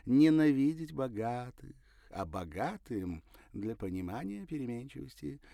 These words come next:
жизни". Правда, иногда богатые, отстранился. "Погоди-ка". Наклонился к нижней полке шкафа, нажал что-то там и отодвинул в сторону шкаф, за которым оказался узкий проход. "Прошу!"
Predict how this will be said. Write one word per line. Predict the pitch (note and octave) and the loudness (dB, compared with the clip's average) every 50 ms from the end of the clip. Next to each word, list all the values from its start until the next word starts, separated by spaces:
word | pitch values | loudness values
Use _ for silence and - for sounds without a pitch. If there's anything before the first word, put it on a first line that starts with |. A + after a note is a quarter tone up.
| - - - | -20 -14 -12
жизни". | E2+ D#2 D2+ F2 F#2+ G2+ G2 G2 G2 G2+ G2+ G2+ G2+ G2+ G#2 G#2 _ _ _ _ _ - _ - - | -12 -10 -8 -6 -4 -4 -4 -6 -6 -8 -10 -12 -12 -12 -12 -16 _ _ _ _ _ -20 _ -10 -4
Правда, | B2 B2+ C3 B2+ A#2 A#2+ A#2+ | 0 2 2 2 2 0 0
иногда | A#2+ A#2+ A#2+ A#2 G#2+ G#2+ F#2+ B2+ D3+ E3 | 2 0 0 -2 -4 -2 -2 -2 0 0
богатые, | D3 B2 A#2 G#2+ G2 F#2 G2 G2 G2 F2+ - - G2 G2 G2 G2 G2 - - - _ - | -2 -2 -2 -4 -2 -4 -6 -6 -6 -8 -6 -6 -4 -4 -4 -4 -6 -8 -10 -18 _ -16
отстранился. | C2+ C#2 - - - - - D#2+ D#2 D#2 D#2 D#2+ E2 - - D#2 D#2+ - | -16 -16 -14 -14 -14 -12 -10 -10 -8 -8 -8 -10 -10 -12 -10 -12 -12 -10
"Погоди-ка". | - E2 D#2 F2 E2+ D#2 D#2 F2 - C#3+ E3+ F#3 - - - - - - - - | -10 -10 -8 -8 -8 -8 -10 -12 -10 -10 -12 -12 -14 -18 -20 -20 -20 -20 -14 -8
Наклонился | D#2 F#2 F2+ - - E2+ F2+ F2 F2+ F2 E2+ E2 - - E2+ D#2+ | -6 -6 -6 -6 -8 -8 -6 -4 -4 -6 -6 -8 -10 -12 -12 -12
к | - - | -10 -10
нижней | F2+ F2+ F2 D#2 C#2 D#2 E2+ | -8 -8 -8 -8 -10 -10 -12
полке | D#2+ - F2+ F2+ E2+ - - D2 | -10 -10 -10 -10 -10 -12 -12 -14
шкафа, | D2 - - G2 G#2 A2 G#2+ - - D2+ D#2 D#2 - - - - - - | -14 -12 -10 -10 -8 -8 -10 -10 -10 -12 -12 -12 -14 -20 -20 -20 -14 -8
нажал | F#2 F#2+ F#2+ F2+ E2+ D#2+ F2 A2 B2+ B2+ A#2+ | -6 -6 -4 -4 -6 -6 -6 -4 -4 -4 -6
что-то | - - - F2+ E2+ - F2 | -8 -10 -12 -14 -12 -12 -14
там | D#2+ - F2 F2 F2 F#2+ | -12 -10 -10 -8 -8 -8
и | G2 | -8
отодвинул | F#2+ - F#2 F2 D#2+ E2 F2+ G2+ G#2 G#2 G2 F#2+ F#2+ | -8 -10 -10 -10 -10 -8 -8 -6 -6 -6 -6 -6 -8
в | - - | -12 -14
сторону | - - - G2+ F#2+ E2+ D2 - - C#2 C2 | -16 -10 -8 -8 -8 -8 -8 -12 -14 -16 -16
шкаф, | B1 - - - - G#2 A#2+ A2+ - - - - - - - - | -16 -18 -16 -14 -12 -12 -12 -12 -14 -16 -20 -20 -20 -20 -20 -14
за | - F#2+ F2 F#2 | -12 -10 -10 -10
которым | - E2+ E2 - G2+ G#2 G2+ F#2 F2+ | -10 -12 -12 -10 -8 -8 -6 -6 -6
оказался | E2+ - - E2 D#2+ F2+ F2+ F2+ D#2+ - - - E2 | -8 -10 -12 -12 -10 -10 -10 -10 -10 -12 -12 -12 -12
узкий | E2+ F2 E2+ - - - E2 D#2+ | -12 -10 -12 -12 -14 -14 -14 -16
проход. | - - D#2 D#2+ D#2 - - - C#2 C#2 C#2 - | -14 -14 -14 -14 -14 -14 -14 -16 -16 -16 -14 -8
"Прошу!" | - A2 A#2 - - - E3 G#3 C4 C#4 | -6 -6 -6 -4 -2 -2 0 0 -2 -6